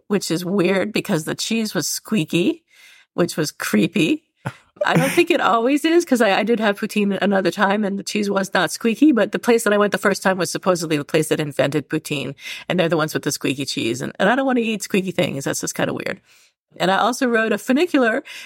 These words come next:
at a forty-five degree angle, which went up the hill from the hotel to the old city below, which was terrifying. And I was sure that the, the cord was gonna snap at any minute and drop me down the hill, but it didn't.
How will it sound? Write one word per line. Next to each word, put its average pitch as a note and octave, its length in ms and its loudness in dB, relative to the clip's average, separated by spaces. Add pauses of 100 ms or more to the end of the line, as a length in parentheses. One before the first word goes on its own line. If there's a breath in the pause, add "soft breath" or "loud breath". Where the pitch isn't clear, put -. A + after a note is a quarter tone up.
at G3+ 120 0
a G#3 40 -2
forty-five B3 500 0
degree A#3 300 0
angle, G#3 360 0
which G3 160 -4
went E3 260 0
up - 140 -2
the F#3 80 0
hill F3+ 180 2
from F#3 220 0
the G3+ 80 0
hotel E3+ 400 0
to E3+ 160 -2
the D#3 180 2
old D#3+ 220 0
city D#3 280 0
below, D#3 440 2 (340 loud breath)
which F3 180 -2
was D#3 120 -4
terrifying. D#3+ 640 0
And D#3+ 160 0
I D3+ 60 4
was D#3 120 0
sure E3 220 0
that D3+ 300 -2
the, D#3+ 240 0 (300)
the E3 360 2
cord G3+ 240 0
was G3 140 -2
gonna E3+ 160 -4
snap G3+ 340 0
at F#3 60 -6
any G3+ 160 0
minute G#3 300 0
and E3+ 280 -4
drop F3+ 240 0
me G3 100 -2
down F3 200 0
the F3 60 0
hill, E3+ 280 2
but F3 140 2
it F3+ 80 0
didn't. F3+ 380 -2